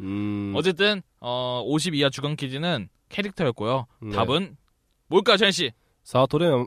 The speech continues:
Speaker 1: 람마입니다.
Speaker 2: 네,
Speaker 1: 맞나?
Speaker 2: 람마 이분의 일 주인공은 사오토의
Speaker 1: 네.
Speaker 2: 람마였습니다.
Speaker 1: 아, 너 나루토가 나루토인 것처럼 제목이
Speaker 2: 아.
Speaker 1: 주인공 이름이다.
Speaker 2: 그러네, 그러네.
Speaker 1: 네.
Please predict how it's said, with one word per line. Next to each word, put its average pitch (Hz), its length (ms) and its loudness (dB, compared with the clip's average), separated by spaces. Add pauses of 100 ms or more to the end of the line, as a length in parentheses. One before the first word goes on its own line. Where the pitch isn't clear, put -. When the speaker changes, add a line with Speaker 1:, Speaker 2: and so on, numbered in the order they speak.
Speaker 1:
람마입니다. 127 520 2
Speaker 2:
네, 110 80 -4
Speaker 1:
맞나? 95 360 0
Speaker 2:
람마 170 340 4
이분의 131 360 -4
일 117 160 -4
주인공은 104 460 -4
사오토의 107 340 2
Speaker 1:
네. 135 200 2
Speaker 2:
람마였습니다. 90 1000 -4 (200)
Speaker 1:
아, 135 260 6
너 120 320 0
나루토가 143 460 2
나루토인 120 360 0
것처럼 110 520 0 (420)
제목이 139 400 10
Speaker 2:
아. 139 720 8
Speaker 1:
주인공 131 340 4
이름이다. 101 300 2
Speaker 2:
그러네, 117 540 0
그러네. 98 280 -6
Speaker 1:
네. 92 160 -4